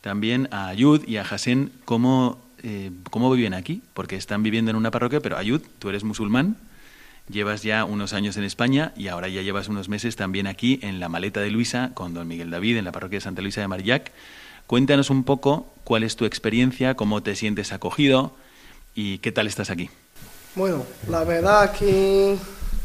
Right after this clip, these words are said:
Speaker 2: bueno, la, la, la, la verdad que la parroquia aquí estoy muy, muy bien como, como, con mi familia.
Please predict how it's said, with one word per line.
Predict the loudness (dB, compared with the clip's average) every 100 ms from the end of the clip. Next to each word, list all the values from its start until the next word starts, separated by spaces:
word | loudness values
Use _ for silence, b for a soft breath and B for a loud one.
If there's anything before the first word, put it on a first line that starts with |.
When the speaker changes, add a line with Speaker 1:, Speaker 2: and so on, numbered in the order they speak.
| B B -6
Speaker 2:
bueno, | 2 4 4 4
la, | 6 6 4 4
la, | 4 4
la, | 4 2 2 4
la | 8
verdad | 10 12 10 8
que | 6 6
la | 8
parroquia | 6 6 6 6 4
aquí | 4 0
estoy | 2 4
muy, | 4 4 4
muy | 2 4
bien | 4 4
como, | 4 4 6 4 4 0
como, | 0 4 6 6 4
con | 4
mi | 4
familia. | 4 6 6 6